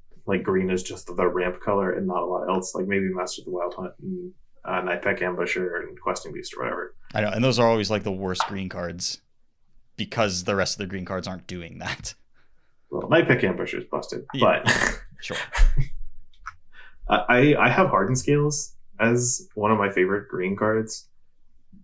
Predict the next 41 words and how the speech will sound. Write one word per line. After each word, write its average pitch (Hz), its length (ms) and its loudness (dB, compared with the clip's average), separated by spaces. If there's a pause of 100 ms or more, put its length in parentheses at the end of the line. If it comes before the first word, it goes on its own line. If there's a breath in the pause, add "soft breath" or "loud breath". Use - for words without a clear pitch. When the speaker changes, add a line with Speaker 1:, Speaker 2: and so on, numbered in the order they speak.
(140)
Speaker 1:
and 98 340 2 (140)
Branching 95 440 -2
Evolution 87 420 0
as, 92 100 -4
like, 90 180 -4
a 90 220 -6 (280)
secondary 90 680 -2
effect, 92 400 -4 (640 loud breath)
'cause 107 380 0 (120)
it 110 80 -2
just - 240 -2
in-, 110 200 0 (280)
requires 92 640 2 (340)
you 98 240 0
to 98 120 -2
put - 300 -4
different - 400 -6
green 90 260 -6
cards 107 320 -2
in 113 140 2
your 113 120 0
cube 117 420 4 (220)
and 95 160 0
do 95 180 2
different 98 420 -2
stuff - 440 -2
than 95 140 -4
just, 92 200 -6
like, - 280 -4 (340)
"I'm 107 200 6
in 95 140 4
green 92 340 -2
because 90 320 -8
I 90 80 -2
want 90 240 -4
to - 160 0
ramp 90 380 -6
to - 140 -12
Crater 90 340 -4
of - 160 -6
Behemoth 90 440 -6